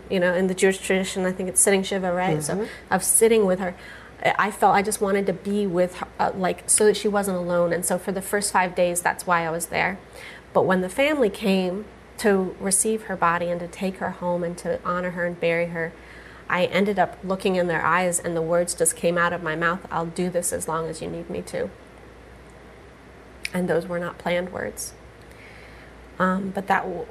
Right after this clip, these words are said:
Speaker 1: was a commitment, and I, um, and it was a calling, and it was something that I needed to follow through on, and I did. Um, and remained in relationship and communication, um,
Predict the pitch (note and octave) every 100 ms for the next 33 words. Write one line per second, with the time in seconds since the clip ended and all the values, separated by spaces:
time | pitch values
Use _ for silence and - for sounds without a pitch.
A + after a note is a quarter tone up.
0 | F#3+ A#3 A#3+ A3+ G3+ B3+ G3+ G#3 A3+ A3+
1 | G3+ F#3 F3+ F#3 F#3 - - - - -
2 | F3 F3+ E3+ F3 - F#3 G3 F#3+ - F#3+
3 | F#3 A3 C4 - - - - F#3 F3 F#3
4 | F#3 F3+ F#3 F#3 F#3 F3+ F3+ F3+ F3+ F#3
5 | - F#3 - G3 G3 F#3 F3 E3 F#3 F3+
6 | - - - - - - F3+ E3+ E3 E3+
7 | F#3+ - - F3 F3 F#3+ F#3+ - F#3+ F#3
8 | F#3 F#3 F#3 F3+ F3 F3+ F3+ - F3+ F3
9 | F3+ F3 E3+ F3+ E3+ - E3 F3+ - -
10 | E3+ E3+